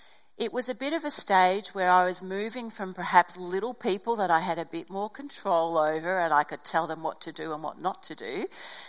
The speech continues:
to starting to get to a point going, "You know what? My mothering is changing. I've got to start doing hands off. My kids are getting bigger, they're getting independent. Hands off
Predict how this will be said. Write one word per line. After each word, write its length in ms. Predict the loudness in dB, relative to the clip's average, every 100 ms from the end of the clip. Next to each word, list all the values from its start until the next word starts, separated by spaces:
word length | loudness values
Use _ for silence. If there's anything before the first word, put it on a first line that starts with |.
| -12
to 120 | -6 -4
starting 440 | 4 4 4 0
to 120 | -6
get 220 | -4 -4 -6
to 120 | -10
a 40 |
point 460 | -10 -6 -4 -6 -4
going, 580 | -2 0 -2 -8 -16 -20 -18
"You 100 | -12
know 140 | -8 -2
what? 360 | 2 2 0 -10 -14
My 220 | -4 -2
mothering 520 | 0 0 0 -2 -8 -8
is 160 | -8
changing. 600 | -8 -8 -8 -12 -14 -16 -18 -20 -20 -20 -20 -8 -2
I've 220 | -2 -2
got 80 | -6
to 100 | -4
start 460 | 0 2 2 0
doing 360 | -6 -6 -8 -12 -20 -20
hands 420 | -14 -12 -10 -4
off. 500 | -4 -4 -10 -18 -20 -20 -16
My 180 | -16
kids 460 | -14 -14 -12 -8 -8
are 100 | -8
getting 320 | -10 -10 -10
bigger, 380 | -12 -6 -6 -6
they're 100 | -8
getting 320 | -10 -10 -10 -10
independent. 760 | -10 -12 -10 -12 -10 -12 -14 -20 -20 -20 -20 -20 -20 -10
Hands 500 | -2 0 -2 -2 2
off 440 | 2 -2 -12